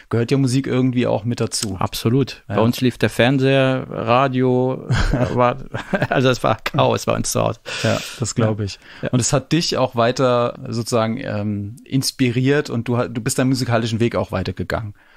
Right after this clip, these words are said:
Speaker 1: Das kann man schon so sagen. Ähm, was, was ist passiert, nachdem der Organist weg war?
Speaker 2: Ähm, ich hatte klassischen Unterricht, genau, und hab dann meinen Lehrer damals ein Jahr vorgespielt, <laughs> ich könnte die Noten lesen,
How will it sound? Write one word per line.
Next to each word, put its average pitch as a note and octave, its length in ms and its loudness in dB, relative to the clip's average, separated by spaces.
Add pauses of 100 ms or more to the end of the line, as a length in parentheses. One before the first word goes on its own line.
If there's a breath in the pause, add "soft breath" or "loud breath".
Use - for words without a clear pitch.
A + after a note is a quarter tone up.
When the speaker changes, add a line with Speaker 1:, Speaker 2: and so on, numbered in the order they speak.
(240 soft breath)
Speaker 1:
Das A2+ 160 -4
kann B2 140 0
man A#2 80 2
schon G#2+ 160 -2
so G#2+ 100 -2
sagen. G2+ 640 -2
Ähm, G#2 200 -6
was, A#2 240 -2
was A#2+ 160 -2
ist C#3+ 100 -4
passiert, B2+ 420 0
nachdem G#2+ 540 0
der G#2+ 160 -2
Organist G#2+ 400 0
weg - 220 -2
war? G2 160 -4 (1040 soft breath)
Speaker 2:
Ähm, C3 420 4
ich - 160 -2
hatte D3 160 2
klassischen - 420 -2
Unterricht, A2 720 0 (560 soft breath)
genau, A2 280 -2
und G#2 320 -4
hab F#2+ 140 -4
dann F#2 440 -2 (1080)
meinen A2 360 -2
Lehrer G#2+ 320 2
damals G#2 400 2
ein A2 240 2
Jahr A2 120 2
vorgespielt, B2 600 0
<laughs> - 80 -4
ich - 80 -8
könnte - 280 0
die D#3+ 60 2
Noten C#3+ 300 2
lesen, B2 380 2